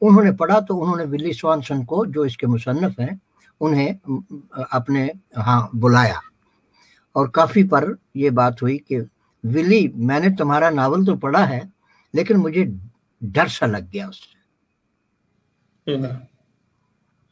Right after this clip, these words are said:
Speaker 1: तो विली का सिर्फ
Speaker 2: हम्म।
Speaker 1: ये जवाब है, जो रिकॉर्ड पर मौजूद है, कि "मलका-ए-मुअज़्ज़मा को डरने की क्या जरूरत है?"
Speaker 2: <laughs> क्या बात है।
Speaker 1: क्योंकि आप, आप तो सिर्फ मलका हैं, आप कोई देवी तो है नहीं।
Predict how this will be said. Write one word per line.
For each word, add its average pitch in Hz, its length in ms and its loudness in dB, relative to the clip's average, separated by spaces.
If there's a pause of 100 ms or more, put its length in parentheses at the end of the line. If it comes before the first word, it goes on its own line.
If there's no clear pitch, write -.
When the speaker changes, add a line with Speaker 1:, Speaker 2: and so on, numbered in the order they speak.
Speaker 1:
तो 151 100 0
विली 190 280 2
का 208 120 4
सिर्फ 262 220 2
Speaker 2:
हम्म। 185 180 2
Speaker 1:
ये 180 60 6
जवाब 131 440 0
है, 139 200 -2
जो 151 180 -4
रिकॉर्ड 156 380 2
पर 165 120 -2
मौजूद 120 400 0
है, 151 280 -6 (600)
कि 165 100 -2
"मलका-ए-मुअज़्ज़मा 165 1040 4
को 190 160 -4
डरने 135 380 0
की 202 160 -2
क्या 214 220 2
जरूरत 127 440 0 (160)
है?" 85 100 -20 (720)
Speaker 2:
<laughs> - 60 -8 (1200)
क्या 143 120 -2
बात 127 160 -6
है। 131 100 -8
Speaker 1:
क्योंकि 220 340 6
आप, 196 500 2 (120)
आप 190 260 2
तो 233 80 0
सिर्फ 220 240 2
मलका 160 440 2
हैं, 196 180 2
आप 165 260 0
कोई 196 160 2
देवी 156 300 0
तो 190 160 0
है 127 160 0
नहीं। 143 280 -6